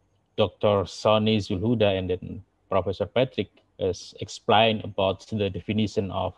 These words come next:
omnibus law. But for Indonesians, the important thing is how we define on difference, uh, between omnibus law and codification.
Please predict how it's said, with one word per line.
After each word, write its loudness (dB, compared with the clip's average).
omnibus -4
law. 0
But 4
for 6
Indonesians, 0
the -2
important 2
thing -2
is -6
how 4
we -2
define 0
on -6
difference, -4
uh, -2
between 0
omnibus 2
law 4
and -4
codification. -4